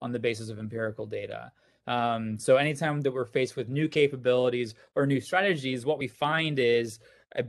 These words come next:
a big theoretical discussion in our, you know, in, in our, in our venues du jour, whether it's War in the Rocks or the Bulletin or, um, or Lawfare,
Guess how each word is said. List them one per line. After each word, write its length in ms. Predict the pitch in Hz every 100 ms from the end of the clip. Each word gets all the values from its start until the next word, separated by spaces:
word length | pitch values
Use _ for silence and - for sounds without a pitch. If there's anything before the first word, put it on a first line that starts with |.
| 120
a 100 | 131
big 440 | 110 - 190 165
theoretical 500 | - 170 160 156 151
discussion 760 | 127 120 - 143 139 147 139 135
in 340 | 135 127 123
our, 520 | 123 123 120 120 113 110 _ -
you 100 | 127
know, 240 | 123 117
in, 160 | 117 120
in 180 | 127 127
our, 220 | 127 139
in 100 | 143
our 120 | 143
venues 400 | 131 135 139 135
du 100 | 127
jour, 380 | 120 127 127 131
whether 280 | 127 123 123
it's 160 | 120
War 260 | 127 131 131
in 60 | 135
the 120 | 117
Rocks 500 | 117 120 123 120 -
or 80 | 117
the 80 |
Bulletin 720 | 113 127 127 127 - 127 120 120
or, 240 | 113 107 - _ -
um, 320 | 117 113 110
or 140 | 110 110
Lawfare, 640 | 117 131 131 131 127 120